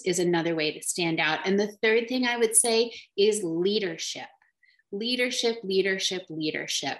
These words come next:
So however you can manifest leadership, but not only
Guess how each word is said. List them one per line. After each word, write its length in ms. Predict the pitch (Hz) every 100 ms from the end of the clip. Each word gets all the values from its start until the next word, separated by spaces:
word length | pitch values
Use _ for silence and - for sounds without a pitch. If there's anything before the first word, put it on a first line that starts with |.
| -
So 280 | - 208 190
however 880 | - 220 196 - 214 254 269 277 - - -
you 260 | 214 214
can 300 | 214 196 190
manifest 720 | 180 180 208 202 190 180 -
leadership, 680 | 170 170 175 185 - 175 - 233
but 160 | 233
not 380 | 240 247 277 285
only 540 | 233 233 226 208 202